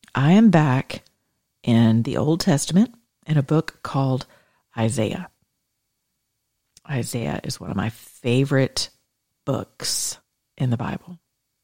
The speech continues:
So much meaty stuff.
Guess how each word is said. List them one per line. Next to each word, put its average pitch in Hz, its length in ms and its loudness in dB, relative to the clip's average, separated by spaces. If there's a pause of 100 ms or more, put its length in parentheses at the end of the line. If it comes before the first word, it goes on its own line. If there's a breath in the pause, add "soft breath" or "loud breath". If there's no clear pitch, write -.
(140)
So 135 1120 0 (840)
much 135 460 -2
meaty 139 500 -6
stuff. - 760 -12